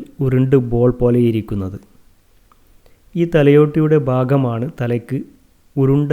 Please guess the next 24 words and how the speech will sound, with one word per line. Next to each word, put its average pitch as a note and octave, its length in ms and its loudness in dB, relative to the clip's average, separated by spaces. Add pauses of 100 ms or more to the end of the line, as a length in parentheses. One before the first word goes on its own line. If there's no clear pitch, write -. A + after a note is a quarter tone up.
രൂപം B2 380 0
നൽകുന്നത്. G#2+ 500 -6 (1200)
രണ്ടു D#3 380 -2
വശവും D#3+ 440 0
സ്ലൈസ് C#3 600 0
ചെയ്ത് C#3+ 280 0
കളഞ്ഞ B2 320 -2 (280)
ഒരു C3+ 160 2 (120)
ബോളിൻ്റെ C3+ 560 2
അടിവശത്ത് B2 600 -2 (580)
ഒരു C3+ 140 2 (100)
യു C#3+ 100 2 (180)
ഷേപ്പിലുള്ള C#3+ 540 -2 (120)
പ്രൊജക്ഷൻ C3 480 -4 (100)
കൂടി C#3+ 200 -2 (100)
ചേർത്ത് B2+ 340 -2
വെച്ചാൽ A#2+ 400 -4
എങ്ങനെ A#2+ 300 -2
ഉണ്ടാകുമോ A2 540 -6 (500)
അതുപോലെയായിരിക്കും B2+ 1080 -2 (800)
യഥാർത്ഥത്തിൽ C3 600 -2 (100)
തലയുടെ A#2 440 -2 (480)
ഒരു B2 220 -2
ഷേപ്പ്. A2 340 -4